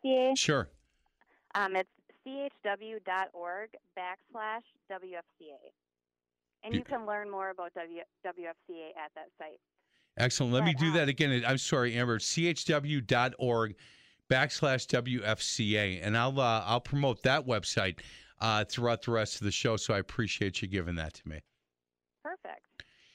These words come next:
Speaker 2: So how did our boys do this year? So far, so good?
Speaker 1: Yes,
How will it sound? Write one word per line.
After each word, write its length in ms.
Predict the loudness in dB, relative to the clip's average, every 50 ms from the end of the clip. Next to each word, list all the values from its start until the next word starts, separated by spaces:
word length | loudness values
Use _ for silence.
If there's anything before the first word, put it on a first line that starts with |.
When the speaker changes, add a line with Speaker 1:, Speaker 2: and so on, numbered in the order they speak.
| _ _ _ _ 0
Speaker 2:
So 180 | 2 2 4
how 180 | 4 4 4 4
did 140 | 4 4 4
our 120 | 2 2
boys 320 | 2 0 0 0 0 0 0
do 160 | 0 0 0
this 300 | 2 2 0 0 0 0
year? 200 | -2 -2 -2 -6 _ _
So 220 | -4 0 2 2 2
far, 240 | 2 2 2 2 2
so 220 | 2 2 2 2
good? 320 | 2 2 2 2 2 -2 -6 -14 _ _ _ _ _ _ _ _ _ _ _ _ _ _ _ -8
Speaker 1:
Yes, 300 | -4 -2 0 0 -2